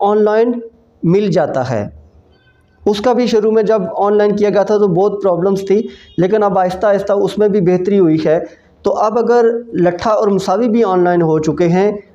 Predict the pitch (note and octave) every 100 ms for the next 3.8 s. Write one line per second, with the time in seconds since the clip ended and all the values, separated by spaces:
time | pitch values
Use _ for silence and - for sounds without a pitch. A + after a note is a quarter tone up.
0 | - F3+ F#3 F#3 F#3 F#3 E3+ D3 D#3+ F3
1 | F3 F#3 G3+ A3+ A#3 - - _ G3 G3+
2 | A3+ A3+ - A3+ A3+ F3+ F3 - G3 F3
3 | E3 D#3+ E3+ E3 D3+ D3+ D#3 E3